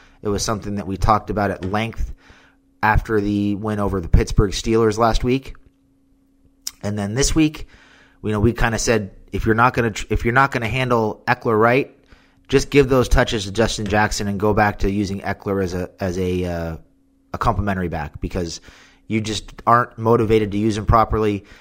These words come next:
and there's no sense in running him out there if you're not gonna put him in a position to succeed. Well, this week, Austin started again in the absence of Gordon. He got the bulk of the touches again, and he wound up with seventeen touches for ninety-four yards and a touchdown,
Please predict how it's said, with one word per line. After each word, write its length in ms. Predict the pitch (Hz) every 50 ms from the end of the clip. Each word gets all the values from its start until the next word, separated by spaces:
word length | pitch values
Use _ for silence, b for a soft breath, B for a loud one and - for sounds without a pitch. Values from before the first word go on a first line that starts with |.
| B B B _
and 120 | 104 101
there's 160 | 101 98 90 107
no 140 | 113 110
sense 260 | 101 - 113 104 - -
in 120 | 101 101
running 220 | 107 104 104 101
him 80 | 101 98
out 200 | 101 101 101 -
there 160 | - 101 101
if 120 | 98 92 -
you're 100 | 101 92
not 180 | 101 98 -
gonna 140 | - 98 95
put 180 | - - 107 95
him 80 | 92
in 100 | 98 92
a 40 | 90
position 360 | - - 82 90 - - 82
to 60 | 78
succeed. 440 | 82 78 - - - 90 80 78 - - - -
Well, 260 | - 110 113 120 127 120
this 180 | 131 - -
week, 320 | 139 135 127 123 - - B B B B B B B B B B B B B B B B B _ _ _ _
Austin 360 | 117 120 117 - - 123 117
started 340 | - - 135 123 120 120 117
again 260 | 120 120 127 127 131
in 80 | 131 123
the 100 | 123 120
absence 340 | 117 113 110 - 101 - 107
of 60 | 101
Gordon. 380 | 107 117 113 113 113 123 127
He 160 | 120 113 113 110
got 180 | 117 110 -
the 60 | -
bulk 260 | 95 101 120 120 117 117
of 80 | 101
the 80 | 107 107
touches 400 | - - 117 - - 113 98 92
again, 500 | 90 101 104 107 104 104 107 117 127 - -
and 140 | 110 107
he 140 | 92 101 113
wound 320 | 113 113 110 107 110 107 107
up 220 | 107 107 - -
with 180 | 101 107 98 -
seventeen 720 | - - - 123 113 117 123 117 - - 127 123 123 113
touches 400 | - 127 117 - - 120 110 -
for 140 | - 127 113
ninety-four 500 | 110 113 110 110 110 107 - - 113 107
yards 260 | 104 107 107 107 104
and 100 | 101 104
a 40 | 87
touchdown, 560 | - 120 107 - - 110 98 95 95 92 92